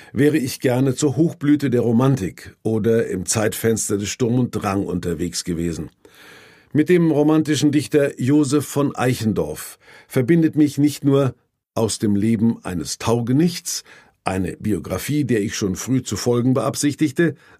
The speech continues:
sondern auch eine gewisse schlesische Noblesse.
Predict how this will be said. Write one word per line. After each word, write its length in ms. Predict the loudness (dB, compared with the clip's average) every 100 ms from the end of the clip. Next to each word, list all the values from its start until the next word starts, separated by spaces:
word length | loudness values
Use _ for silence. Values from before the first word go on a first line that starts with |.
| -2
sondern 380 | 0 2 2 0
auch 220 | -2 -2
eine 220 | -2 -2
gewisse 640 | -2 0 0 2 2 0 -6
schlesische 800 | -4 0 0 0 -2 0 -2 -4 -2
Noblesse. 760 | -2 0 -4 -8 -8 -10 -12